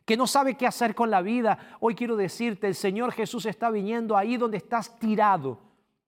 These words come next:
donde estás tirada. Sí,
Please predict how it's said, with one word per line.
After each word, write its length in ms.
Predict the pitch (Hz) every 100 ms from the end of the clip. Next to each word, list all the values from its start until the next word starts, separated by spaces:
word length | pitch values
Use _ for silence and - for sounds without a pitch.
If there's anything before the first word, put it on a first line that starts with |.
| -
donde 200 | 208 214
estás 340 | - 226 -
tirada. 560 | 220 170 156 143 123 113 _ _ _ _ _ _ _ _ _ _ _ _ _ _ _ _
Sí, 360 | - 165 127